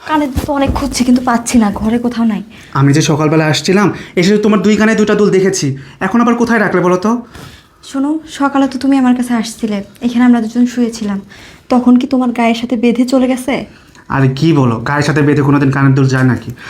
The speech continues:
Speaker 2: খোঁজো না, কোথায় রেখেছো খোঁজো, আমার তো টেনশন হচ্ছে।
Speaker 1: আমারও তো টেনশন হচ্ছে, এখানে তো কোথাও নাই, পাচ্ছি না তো। শোনো, আমার তো মনে হচ্ছে তোমার শার্ট বা কোনো কিছুর সাথে চলে গেছে আমার কানের দুলটা। আর তোমার তো কোনো হুঁশই থাকে না, আমার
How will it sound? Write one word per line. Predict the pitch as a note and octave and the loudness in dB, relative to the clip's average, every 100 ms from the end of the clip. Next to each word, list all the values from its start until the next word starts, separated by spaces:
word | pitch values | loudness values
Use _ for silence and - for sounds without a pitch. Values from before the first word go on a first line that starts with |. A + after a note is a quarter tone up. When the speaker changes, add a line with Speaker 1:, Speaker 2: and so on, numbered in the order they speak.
| - | -12
Speaker 2:
খোঁজো | - F3+ A3 A3 | -2 2 2 2
না, | D#3+ | 0
কোথায় | E3+ F#3+ F3+ | -2 0 0
রেখেছো | F#3+ G3 - | 0 -2 -2
খোঁজো, | F3 E3+ C3 - - - - | 0 0 0 -6 -18 -16 -4
আমার | D#3 E3+ | -2 0
তো | F#3+ | 0
টেনশন | F3+ F#3+ D#3+ | 0 2 2
হচ্ছে। | C3+ C3 C3 - - - _ - | 0 -4 -6 -12 -20 -20 _ -8
Speaker 1:
আমারও | B3 C4 | -8 -8
তো | D4 C#4+ | -10 -6
টেনশন | B3 B3 A#3+ | -6 -6 -8
হচ্ছে, | A#3+ - G#3+ - - - | -6 -6 -6 -10 -12 -4
এখানে | C4 C4+ C4+ | 0 2 2
তো | C#4+ | 0
কোথাও | B3+ C4+ B3 | 2 4 4
নাই, | G#3+ A3+ | 2 -2
পাচ্ছি | B3 - B3+ | -2 2 2
না | A#3 | 2
তো। | G3 - - _ - - | -4 -16 -20 _ -16 -2
শোনো, | C4+ C4 D4 D4 - _ - - _ - | 2 2 0 -6 -20 _ -20 -20 _ 0
আমার | B3+ C4 C#4+ | 2 2 2
তো | D4+ | 2
মনে | D4 B3 | 2 2
হচ্ছে | B3 C#4+ C#4 | -2 -2 0
তোমার | C4 C4+ - | 0 -2 0
শার্ট | B3 A3+ G3+ | 0 0 -2
বা | B3 B3+ A#3+ - - | 0 0 -2 -8 -2
কোনো | B3+ B3 | 0 0
কিছুর | B3+ B3 | -4 -2
সাথে | B3+ B3 B3+ | -2 -2 -2
চলে | A#3 A3 | 0 -2
গেছে | A3 A3+ | -2 -6
আমার | A3+ | -2
কানের | A3+ G3 G3+ | -2 -2 -4
দুলটা। | G3 F#3+ F#3 - - - - - | -6 -6 -8 -12 -20 -20 -14 -4
আর | C#4 | 0
তোমার | C#4+ D4+ D#4 | 2 2 0
তো | D#4+ | -2
কোনো | E4 | -2
হুঁশই | C#4+ D4 D#4+ C#4+ | 0 2 0 -2
থাকে | D4 A3 | -4 -4
না, | F#3 - - - _ - | -6 -12 -20 -20 _ -4
আমার | A#3+ | -4